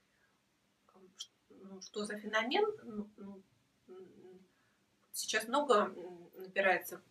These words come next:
каких-то проектов на начало года учебного, и, может быть, как раз, может быть, это о-, особенно стало и заметно, хотя, в общем,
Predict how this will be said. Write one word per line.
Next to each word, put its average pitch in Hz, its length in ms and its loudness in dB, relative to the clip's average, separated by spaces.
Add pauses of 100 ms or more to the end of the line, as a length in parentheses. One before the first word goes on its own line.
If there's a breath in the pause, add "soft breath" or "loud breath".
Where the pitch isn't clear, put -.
(220)
каких-то - 380 -12
проектов 233 560 4
на 190 80 -8
начало 180 380 -2
года 175 260 -6
учебного, 165 520 -10
и, 175 120 -14
может 202 280 -8
быть, - 180 -10 (360 soft breath)
как - 180 -4
раз, 208 160 2
может 185 140 -8
быть, 185 140 -10
это 196 280 2
о-, - 260 0
особенно 196 380 2
стало 214 300 0
и 190 60 4
заметно, 214 580 0
хотя, 180 300 0
в 233 60 4
общем, 247 360 -2